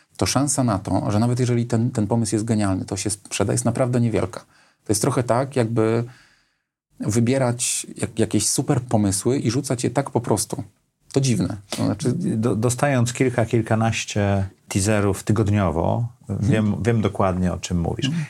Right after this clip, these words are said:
Speaker 2: Chciałbym wrócić do ciebie.
Speaker 1: Mhm.
Speaker 2: Do czego dążysz?
Speaker 1: Do harmonii.
Speaker 2: Okej, jak
Speaker 1: Do harmonii.
Speaker 2: definiujesz
Speaker 1: Do
Speaker 2: harmonię?
Speaker 1: harmonii, właśnie wracając do tego work-life balance, a właściwie balans, a nie work-life balance, do harmonii, czyli do tego, że robisz to, co lubisz,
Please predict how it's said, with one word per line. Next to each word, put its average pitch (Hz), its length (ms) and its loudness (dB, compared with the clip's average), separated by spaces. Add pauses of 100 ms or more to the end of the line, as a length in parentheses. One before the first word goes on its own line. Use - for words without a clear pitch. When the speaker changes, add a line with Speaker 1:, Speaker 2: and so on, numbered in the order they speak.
(100)
Speaker 2:
Chciałbym 160 360 2
wrócić 147 300 0
do 123 100 2
ciebie. - 400 0
Speaker 1:
Mhm. 160 300 0 (500)
Speaker 2:
Do 117 80 -2
czego 269 240 0
dążysz? 82 580 0 (320)
Speaker 1:
Do 95 100 2
harmonii. 175 500 0 (520)
Speaker 2:
Okej, 101 580 -2
jak 120 180 0
Speaker 1:
Do 123 80 4
harmonii. - 280 2
Speaker 2:
definiujesz 87 320 2
Speaker 1:
Do 117 60 2
Speaker 2:
harmonię? 127 280 2
Speaker 1:
harmonii, 165 240 2
właśnie 131 280 -2
wracając 127 520 0
do 120 160 -2
tego 113 600 0 (540)
work-life 98 480 2
balance, 90 400 0
a 104 40 0
właściwie 131 360 -2
balans, 113 600 0
a - 120 0
nie 104 100 4
work-life 101 380 0
balance, 101 340 0 (720)
do 135 80 2
harmonii, 180 400 2
czyli 104 240 2
do 110 100 0
tego, 135 300 0
że 113 400 0
robisz 120 400 0
to, 117 100 -2
co - 120 0
lubisz, 92 400 -2